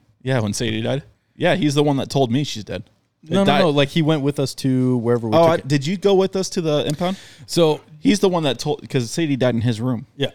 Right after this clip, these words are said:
Speaker 1: And so he came and told me.
Speaker 2: Yeah. I remember we, we picked her up, and so they had a, Jake growing up, um, and T Lee behind the,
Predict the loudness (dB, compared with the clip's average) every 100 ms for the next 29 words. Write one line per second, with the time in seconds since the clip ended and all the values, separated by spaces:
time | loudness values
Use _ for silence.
0 | -6 -4 0 0 0 -2 -6 -10 -12 -12
1 | -10 -4 -4 -4 -14 _ -2 0 2 2
2 | 2 2 2 0 0 -2 -2 _ -12 -6
3 | -2 -2 -4 -6 -10 -12 _ -18 -2 0
4 | 2 0 2 2 4 2 2 0 -2 -8
5 | -10 -6 -4 -2 -2 -2 0 -2 -4 -10
6 | -6 -4 -4 -6 -4 -4 -4 -6 _ _
7 | _ _ -6 -4 -2 -4 -4 -4 -4 -6